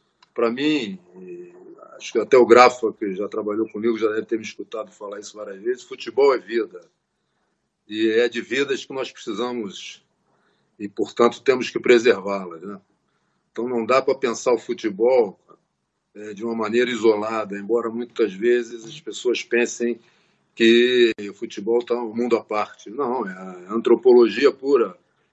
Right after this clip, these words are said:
é o homem e o contexto, e, e nós temos que saber conviver com isso. A outra é que tão confundindo muito vontade com necessidade, né? E a prioridade sempre será para as necessidades, né?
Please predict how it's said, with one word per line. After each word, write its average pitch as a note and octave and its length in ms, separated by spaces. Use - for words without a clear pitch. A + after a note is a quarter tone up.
é A2 60
o A2+ 120
homem D3 320
e D3+ 60
o D3+ 80
contexto, B2+ 760
e, F2+ 440
e G2+ 60
nós A2 240
temos A#2+ 240
que A#2+ 300
saber A2 880
conviver A2 440
com A2+ 200
isso. F#2+ 440
A B2 100
outra D#3 540
é C3 140
que - 120
tão D#3 160
confundindo C#3+ 640
muito D#3 380
vontade C3 720
com C#3+ 240
necessidade, G2+ 1040
né? F#2 100
E A#2 80
a B2 60
prioridade B2+ 600
sempre C3+ 720
será B2+ 340
para C3+ 220
as C#3 100
necessidades, G2 840
né? F#2 100